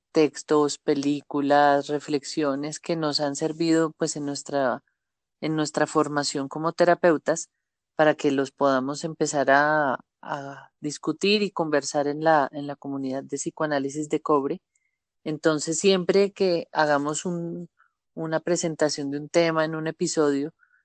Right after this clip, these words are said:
les vamos a compartir uno de los textos más clásicos del psicoanálisis,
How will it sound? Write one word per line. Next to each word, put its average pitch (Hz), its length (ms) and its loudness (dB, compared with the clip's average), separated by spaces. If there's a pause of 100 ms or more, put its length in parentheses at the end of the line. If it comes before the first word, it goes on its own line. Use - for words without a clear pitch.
(180)
les 160 180 4
vamos 143 300 2
a 160 60 -6
compartir 147 800 -2
uno 160 240 -6
de 165 100 0
los 165 200 -4
textos - 480 -6
más 151 220 -4
clásicos 165 580 4
del 185 140 -4
psicoanálisis, 175 840 -6